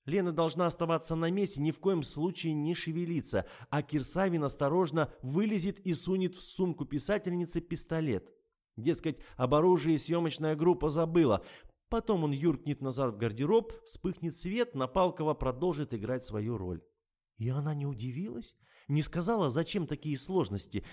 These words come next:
Давай я сама засуну ей в сумку оружие». «Нет, понимаешь, Лена актриса, поэтому приучена подчиняться режиссёру. Ей ставят задачу, она выполняет,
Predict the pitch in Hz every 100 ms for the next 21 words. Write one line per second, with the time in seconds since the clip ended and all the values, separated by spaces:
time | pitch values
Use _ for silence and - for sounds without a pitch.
0 | - 151 185 151 120 - 143 151 190 214
1 | 208 208 208 185 196 190 196 190 180 185
2 | 180 185 160 165 160 - _ _ _ _
3 | _ _ 110 120 147 - - _ _ -
4 | 120 147 190 143 - 160 160 160 - 180
5 | 139 - - - - 147 170 170 175 170
6 | - 156 208 214 180 180 - 160 - 165
7 | 160 165 - 151 151 127 147 - 90 78
8 | _ _ _ _ _ _ 139 165 - 156
9 | 156 123 151 196 220 135 127 151 143 -
10 | 147 - 151 156 113 98